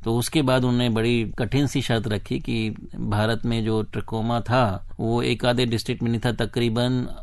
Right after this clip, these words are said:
दो हज़ार उन्नीस के हिसाब से दो सौ district में ट्रकोमा था, दो सौ डिस्ट्रिक्ट। उन्होंने कि जो डब्ल्यूएचओ की एक खास स्ट्रेटजी है, that is T T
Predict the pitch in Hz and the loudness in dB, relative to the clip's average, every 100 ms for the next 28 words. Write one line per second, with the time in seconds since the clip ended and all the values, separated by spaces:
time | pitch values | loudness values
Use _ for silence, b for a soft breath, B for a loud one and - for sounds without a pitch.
0 | - 113 117 113 117 113 113 120 - 123 | -8 -2 0 2 2 2 2 0 0 -2
1 | 107 110 - 117 113 110 143 127 117 123 | 0 0 0 0 0 2 2 2 2 0
2 | 110 113 101 - 92 90 - - 107 120 | -2 -2 -2 -4 -6 -6 -8 -6 -2 0
3 | 127 107 90 - - - 127 131 123 127 | 0 0 -2 -8 -10 -4 0 2 2 2
4 | 127 110 107 131 135 127 131 131 127 - | 2 2 2 4 2 2 0 2 0 0
5 | 117 131 135 123 113 110 117 107 113 110 | 4 4 4 0 0 0 0 0 0 0
6 | 101 110 101 - - - 135 117 - 123 | -2 -2 -4 -8 -10 -4 -2 -2 0 0
7 | 117 | 0